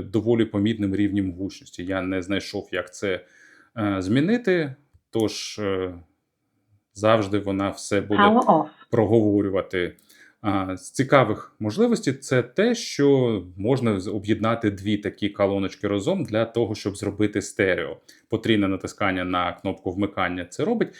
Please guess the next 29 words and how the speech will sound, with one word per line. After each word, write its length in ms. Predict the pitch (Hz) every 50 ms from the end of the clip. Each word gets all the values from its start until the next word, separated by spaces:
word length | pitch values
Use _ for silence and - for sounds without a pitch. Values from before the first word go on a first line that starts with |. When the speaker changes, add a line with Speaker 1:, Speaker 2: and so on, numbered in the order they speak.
| - - - _ _ _ _ _ _ -
Speaker 1:
Ну, 240 | 175 180 - - - -
я 180 | 117 123 127
не 100 | 127 127
думаю, 340 | 117 107 120 110 104 104 101
що 160 | - - 104
хтось 240 | - - - 113 98
буде 260 | 95 92 113 107 110
купляти 440 | 104 - 107 - 104 107 101 - 107
дві 220 | 98 92 95 110 110
колонки, 500 | - - 127 156 233 277 269 269 208 175
щоб 220 | - 185 - -
таке 220 | - - - 170
робити, 420 | 165 170 160 151 160 160 156 156 139
але 260 | 117 123 147 185 175
з 80 | 113 110
іншого 300 | 127 127 - 104 104 101
боку, 420 | 101 104 110 123 - - 104 95
якщо 300 | 92 - - - - 98
у 40 | 92
вас 240 | 95 90 - - 92
якась 420 | - - 98 95 - - - _ _ - - _ _ _
вечірка, 500 | - 104 104 - - 147 151 151 - 113
то 200 | 107 - - 120
може 400 | 113 95 85 95 104 117 110 104
бути 460 | 92 90 - 101 110 110 - 101 95 92
й 180 | 90 90 92 92 _ _ _ _
теж 500 | - 98 98 98 92 - - - - _ _ -
як 260 | 95 92 90 - -
варіант. 460 | 95 101 98 92 85 85 - -